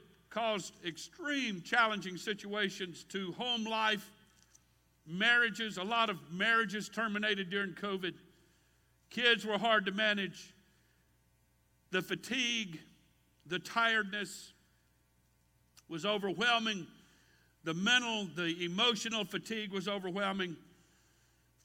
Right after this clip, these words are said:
And when all of these things happen, you just reach a point where I just don't want to anymore.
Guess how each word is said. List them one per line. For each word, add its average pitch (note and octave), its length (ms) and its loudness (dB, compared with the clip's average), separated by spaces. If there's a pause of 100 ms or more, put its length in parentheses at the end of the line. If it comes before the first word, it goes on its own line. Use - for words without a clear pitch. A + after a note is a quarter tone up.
And F3 120 -4
when G3 160 2
all D4+ 200 8
of C#4+ 100 4
these C4+ 260 0
things A#3+ 320 -2
happen, A3+ 380 4
you A3 80 -4
just G#3 260 -6
reach A#3 240 -4
a G#3 60 0
point A3+ 340 -2
where G#3 140 2
I G3+ 100 6
just A3+ 360 -4
don't A3+ 280 -2
want G3 280 -8
to F#3 320 -4 (760)
anymore. D3+ 540 -6